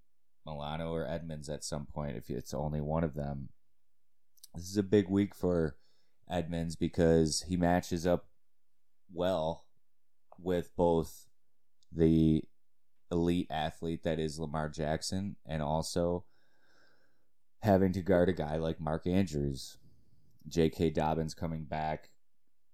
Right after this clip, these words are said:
Gus Edwards sort of coming back, I think.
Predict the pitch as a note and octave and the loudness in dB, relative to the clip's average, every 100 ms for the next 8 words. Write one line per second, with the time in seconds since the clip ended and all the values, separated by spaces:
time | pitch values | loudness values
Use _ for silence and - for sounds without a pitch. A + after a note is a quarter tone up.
0 | - - E2 D#2+ - - D#2 D#2 D#2+ D#2 | -20 -6 -2 -2 -4 -8 -6 -2 0 0
1 | D2+ - D#2+ D#2+ D#2 - E2+ D#2+ D#2+ D#2 | -2 -2 2 2 2 0 0 0 0 2
2 | D2 D2+ - - - - - D#2+ - - | 2 0 -2 -12 -20 -20 -14 -12 -12 -4
3 | D#2+ D#2+ D#2 | -2 -2 -4